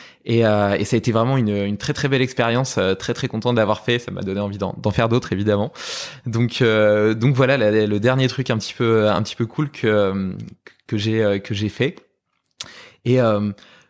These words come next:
justement, je sais que t'es quand même pas mal aussi dans cette idée, euh, d'être assez généraliste, euh, évidemment, puisque t'essaies d'apprendre plein de compétences, euh, différentes, mais également, euh, dans le sport, où t'as exploré des choses qui sont, euh,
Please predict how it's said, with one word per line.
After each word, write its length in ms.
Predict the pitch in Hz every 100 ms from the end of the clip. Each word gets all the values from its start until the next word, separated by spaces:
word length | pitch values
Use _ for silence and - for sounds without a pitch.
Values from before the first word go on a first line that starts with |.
| _
justement, 300 | - 147 185
je 80 | 143
sais 120 | 180
que 60 | -
t'es 80 | 156
quand 100 | 127
même 140 | 135
pas 120 | 143
mal 180 | 156 180
aussi 300 | 135 - 175
dans 100 | 135
cette 300 | 123 120 -
idée, 320 | 123 139 151
euh, 260 | 135 107 104 107 -
d'être 260 | 120 127 135
assez 220 | - 131
généraliste, 720 | 123 127 127 127 143 151 -
euh, 200 | 101 98 -
évidemment, 420 | 110 110 131 160
puisque 300 | 127 - 113
t'essaies 240 | 113 131
d'apprendre 300 | 113 107 127
plein 180 | - 147
de 80 | 135
compétences, 560 | 131 120 131 139 135
euh, 100 | 120
différentes, 520 | 110 107 117 123 165 - - - -
mais 140 | 107
également, 520 | 110 117 120 127 135
euh, 180 | 120 107
dans 160 | 104 104
le 100 | 104
sport, 440 | - 160 151 156
où 100 | 113
t'as 160 | 98 110
exploré 500 | 101 - 110 113 127
des 120 | 110
choses 240 | - 131
qui 120 | - -
sont, 300 | - 117
euh, 40 | 104